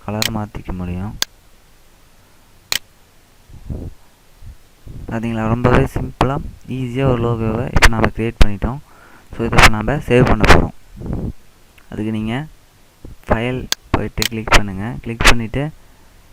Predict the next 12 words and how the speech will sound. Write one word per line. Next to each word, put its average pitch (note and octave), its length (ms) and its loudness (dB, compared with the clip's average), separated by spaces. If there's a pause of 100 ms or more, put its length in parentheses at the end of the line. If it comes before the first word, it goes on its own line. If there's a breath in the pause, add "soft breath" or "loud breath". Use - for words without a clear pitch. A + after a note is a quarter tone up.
(720)
எக்ஸ்போர்ட் - 520 2
லோகோ A#2+ 260 6 (120)
இமேஜ் A2+ 360 -2
அப்படின்னு G2+ 320 -4
இருக்கும், A2 340 -2
நீங்க A#2 180 -4
அதை G2+ 140 -2
கிளிக் G#2 260 -6
பண்ணிக்கோங்க. F2+ 420 -6 (1400)
So, - 80 -4
இதுல B2 220 6
நீங்க A#2+ 120 0